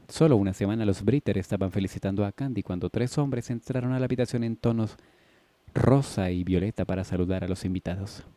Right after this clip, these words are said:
Sally había sido convenientemente instruida por la madre de Annie para ser especialmente contenta, atenta con el señor Andri, ya que era un soltero muy deseado. No obstante, cuando la presencia del señor Al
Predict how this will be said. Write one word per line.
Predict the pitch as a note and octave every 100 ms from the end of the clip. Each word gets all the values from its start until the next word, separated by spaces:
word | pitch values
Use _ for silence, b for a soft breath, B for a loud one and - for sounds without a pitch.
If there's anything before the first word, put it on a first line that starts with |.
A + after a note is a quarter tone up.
| _ _ _ b b b b b
Sally | - E3+ F#3
había | F3+ F3+
sido | - D3 A2
convenientemente | G#2 G2 G2 G2 A2 G#2+ G#2+
instruida | A2 - A2 B2 A2
por | G2+ G2+
la | G2+
madre | G#2 G#2 G2
de | G#2
Annie | A#2 A2+
para | G#2 G2+
ser | F#2 G#2
especialmente | G2 G#2 G#2 G#2 G2+ G2+
contenta, | - G2 F#2+ B2+ B2+ - F#2 G2 _ _ _ _ _
atenta | A#2 - _ D#3+ D#3+ D3 B2+
con | - A2
el | G#2+
señor | - A2 A#2 - _ _
Andri, | G#2 F#2 F2 F2+ - _ _ _ b b b b b b _
ya | C3+
que | - F3
era | F3
un | F3
soltero | F3+ D#3+ D#3 C3+ G#2
muy | F#2 F#2+
deseado. | F2+ F2 G2 B2 A2
No | F#2
obstante, | F2+ - D3+ D3+ B2+
cuando | G#2+ G#2
la | G2+
presencia | G2+ - C3 B2 G#2
del | G2+
señor | - G#2 G2+
Al | G#2 G#2 G2+